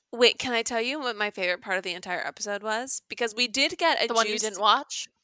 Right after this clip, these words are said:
Speaker 1: No, I, well, I watched, like, okay, I watched the first thirty minutes of it or whatever.
Speaker 2: Okay.
Speaker 1: We did
Speaker 2: Okay.
Speaker 1: get an ex-girlfriend telling the tale of, you know, da-, I thought the parts about the early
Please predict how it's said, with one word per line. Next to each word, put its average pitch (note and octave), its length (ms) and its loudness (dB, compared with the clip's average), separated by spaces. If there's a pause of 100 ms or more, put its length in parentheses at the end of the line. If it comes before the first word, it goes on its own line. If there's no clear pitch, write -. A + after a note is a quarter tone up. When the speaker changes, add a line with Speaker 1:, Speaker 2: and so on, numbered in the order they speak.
(200)
Speaker 1:
No, A3+ 240 4
I, A3+ 100 8
well, A3+ 140 8
I A#3 60 8
watched, A#3 300 6
like, - 180 0
okay, G#3+ 160 2
I E3+ 100 6
watched F#3+ 220 0
the C#4 60 -6
first A#3 240 -4
thirty G3 220 -2
minutes F3 280 -8
of E3+ 60 -10
it D#3 100 -8
or D#3 100 -10
whatever. - 380 -6
Speaker 2:
Okay. G#3 160 0 (500)
Speaker 1:
We A#3+ 120 -4
did E4+ 160 2
Speaker 2:
Okay. - 160 -4
Speaker 1:
get - 140 6 (840)
an B3 180 4
ex-girlfriend B3 800 0
telling G#3 260 -2
the G3 120 -6
tale G3 500 0
of, F3 160 -2 (160)
you G3+ 100 -4
know, F3 140 -4
da-, E3+ 180 -2 (160)
I B3+ 100 8
thought F#4+ 180 2
the B3 100 2
parts A3+ 300 2
about F#3+ 320 4 (520)
the F#3+ 140 -2
early G#3 640 0